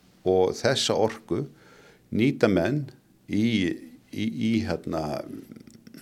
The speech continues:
lágorku led-ljós sem að gefur bara mjög þrönga bylgjulengd og það er bylgjulengdin sem að ljósátan, hérna, framleiðir sjálf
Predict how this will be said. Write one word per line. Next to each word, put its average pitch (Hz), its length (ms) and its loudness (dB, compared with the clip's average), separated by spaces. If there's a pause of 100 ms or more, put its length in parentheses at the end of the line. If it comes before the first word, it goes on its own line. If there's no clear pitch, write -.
(140)
lágorku 107 880 4 (720)
led-ljós 104 720 2 (140)
sem 92 220 2
að 85 240 0 (360)
gefur 117 400 2 (100)
bara 90 180 0
mjög 127 440 2
þrönga 120 520 0
bylgjulengd 117 760 -2 (560)
og - 100 -6
það 107 120 2
er 110 120 -2
bylgjulengdin 104 720 0
sem 120 400 2
að 95 160 2
ljósátan, 92 640 0 (720)
hérna, 90 240 -4
framleiðir 107 480 2
sjálf 78 400 -2